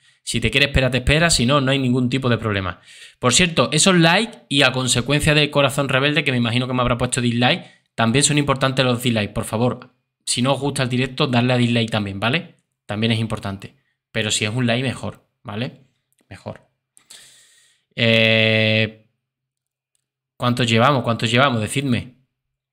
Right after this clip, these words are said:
Claro, hay que hacer como Isabel Pantoja, diente, diente, que es lo que le jode. Alice, totalmente. Parece mentira, pero es así. Es así la realidad.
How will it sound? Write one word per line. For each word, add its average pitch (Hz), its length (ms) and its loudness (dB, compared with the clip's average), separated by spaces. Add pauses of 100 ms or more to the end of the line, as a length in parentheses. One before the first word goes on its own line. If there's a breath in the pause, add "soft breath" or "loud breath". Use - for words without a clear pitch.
(2250)
Claro, 131 300 2
hay 127 100 0
que 135 60 2
hacer 143 280 2
como 127 240 2
Isabel 123 280 2
Pantoja, 127 540 2
diente, 123 220 -2
diente, 127 380 0
que 127 60 -6
es 113 40 -2
lo 110 80 -2
que 110 80 -4
le 107 60 -2
jode. - 340 -10
Alice, 131 540 -2
totalmente. 113 760 -2 (460)
Parece 127 320 2
mentira, 160 580 0
pero 120 160 0
es 139 60 0
así. 180 460 -2 (680)
Es - 420 0
así 127 500 0
la 123 140 0
realidad. 113 580 -2